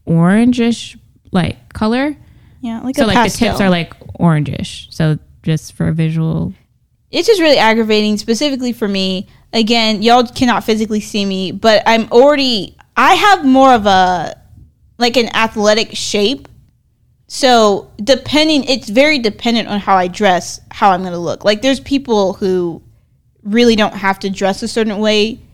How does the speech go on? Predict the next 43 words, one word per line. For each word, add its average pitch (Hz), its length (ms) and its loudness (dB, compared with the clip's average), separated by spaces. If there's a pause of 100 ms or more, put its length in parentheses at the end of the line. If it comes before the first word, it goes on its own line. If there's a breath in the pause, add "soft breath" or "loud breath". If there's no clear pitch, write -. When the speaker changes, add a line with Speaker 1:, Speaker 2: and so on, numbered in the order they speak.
Speaker 2:
and 226 100 0
you 208 60 -2
can 196 160 -4
still 202 280 -2
sort 196 200 -4
of 185 80 -8
see, 185 240 -8
like, 143 280 -8 (320)
their 190 180 -4
body 180 300 -4
shape 254 220 -6
or 254 40 -8
whatever. 269 480 0 (320 soft breath)
Whereas 247 240 4
since 269 160 -2
I'm 247 140 4
more, 226 120 0
like, 196 220 0
athletically 196 560 -2
built 190 420 0
or 190 80 -2
whatever 180 320 -4
like 170 220 -6
that, 180 180 0
like, 180 160 -2
it 208 120 0
really 247 220 2
depends 202 340 -4
on 196 100 -4
what 165 100 -6
I - 120 -6
wear. 165 460 -4 (320 soft breath)
So 269 520 4 (1400)
going 277 240 4
back 240 180 2
to, 240 80 -8
like, 226 220 -2
the 202 560 0
episodes 202 460 -2
where 190 60 -6
we 190 60 -4
talked 196 220 -4
about, 185 340 -4